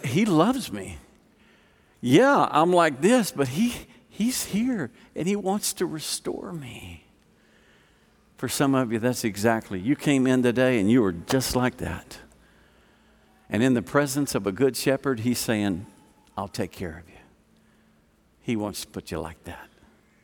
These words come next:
Some of you, it's the pain, what you're walking through. Can I show you a picture of a baptism we did recently? It's one of the most moving. This family is unbelievable.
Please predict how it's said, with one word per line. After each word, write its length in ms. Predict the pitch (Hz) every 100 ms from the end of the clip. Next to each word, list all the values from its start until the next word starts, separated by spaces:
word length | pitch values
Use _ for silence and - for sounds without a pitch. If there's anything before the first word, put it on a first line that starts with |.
| _ _ _ - -
Some 240 | - 156 165
of 160 | 117
you, 60 | 117
it's 140 | -
the 100 | -
pain, 480 | - 143 135 113 95
what 200 | 120 120
you're 100 | 131
walking 540 | 110 117 123 - 110
through. 320 | 92 107 95 98 - - - - -
Can 140 | 160
I 40 | 214
show 240 | - 214
you 140 | 196
a 40 | 165
picture 460 | - 196 - 185 175 - -
of 100 | 143
a 60 |
baptism 580 | 135 160 147 - 160 160
we 100 | 147
did 160 | 139 127
recently? 540 | 139 147 - 147 135 - _ _ _ _ _ _
It's 140 | - -
one 60 |
of 60 | 160
the 120 | 135
most 180 | 120 -
moving. 600 | 117 123 151 143 143 135 - - -
This 140 | 156
family 520 | - 147 147 147 123
is 200 | 110 101 -
unbelievable. 880 | - 135 127 120 123 113 104 90 98